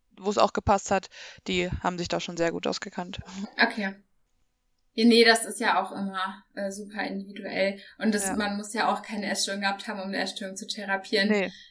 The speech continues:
Speaker 1: klar
Speaker 2: Ähm,
Speaker 1: schon.
Speaker 2: ich denke, das muss einfach unabhängig davon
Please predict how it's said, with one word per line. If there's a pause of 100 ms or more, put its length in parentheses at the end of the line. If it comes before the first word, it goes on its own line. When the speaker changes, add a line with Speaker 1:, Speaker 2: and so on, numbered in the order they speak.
Speaker 1:
klar
Speaker 2:
Ähm, (120)
Speaker 1:
schon.
Speaker 2:
ich
denke,
das
muss
einfach
unabhängig (200)
davon